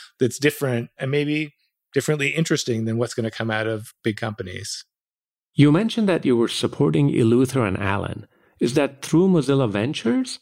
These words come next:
Speaker 2: Is that how that's working, or what's the mechanism for them?
Speaker 1: That's a good question, Shervin.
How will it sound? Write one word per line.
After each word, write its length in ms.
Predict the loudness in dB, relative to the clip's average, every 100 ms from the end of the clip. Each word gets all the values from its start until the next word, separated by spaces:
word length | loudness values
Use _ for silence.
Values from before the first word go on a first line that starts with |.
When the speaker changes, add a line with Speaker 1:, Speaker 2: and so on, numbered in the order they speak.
| _
Speaker 2:
Is 140 | -2 0
that 160 | 0
how 260 | 0 0 0
that's 260 | -2 -2
working, 440 | -2 -2 0 -2 0
or 240 | 2 2
what's 240 | 0 -2 0
the 80 |
mechanism 580 | 2 2 0 -2 0 -4
for 180 | -4 -4
them? 200 | -4 -8 -14 _ _ _ _ _ _ _
Speaker 1:
That's 160 | 2 2
a 60 |
good 160 | 2 2
question, 320 | 0 0 -4
Shervin. 500 | -6 -4 -6 -8 -12